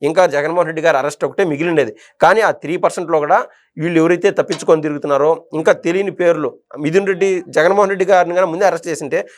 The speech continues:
మిథున్ రెడ్డి అతనే సర్కిల్కే వచ్చేవాడు కాదు. ఇలా ఏ విచారణ జరగదు. ఏమంటే జగన్మోహన్ రెడ్డి గారు సీఎంగా ఉన్నప్పుడు చంద్రబాబు నాయుడు గారి పైన కసితో యూకేలో ఉన్నప్పుడు ఆయన వెక్టాటహాసం చేస్తే ఏం చెప్పాడు? ఇక్కడికి వచ్చి చంద్రబాబు గారిని పోలీసు వాళ్ళు ఎత్తేసినప్పుడు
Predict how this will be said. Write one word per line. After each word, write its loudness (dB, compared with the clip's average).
మిథున్ 0
రెడ్డి 2
అతనే 0
సర్కిల్కే -2
వచ్చేవాడు 2
కాదు. 2
ఇలా 4
ఏ -6
విచారణ -2
జరగదు. -2
ఏమంటే -4
జగన్మోహన్ -2
రెడ్డి -8
గారు 0
సీఎంగా 2
ఉన్నప్పుడు 2
చంద్రబాబు 0
నాయుడు -2
గారి 0
పైన -4
కసితో 0
యూకేలో 2
ఉన్నప్పుడు -2
ఆయన 2
వెక్టాటహాసం 0
చేస్తే -2
ఏం 0
చెప్పాడు? 0
ఇక్కడికి 0
వచ్చి 0
చంద్రబాబు 2
గారిని 0
పోలీసు -4
వాళ్ళు -2
ఎత్తేసినప్పుడు 2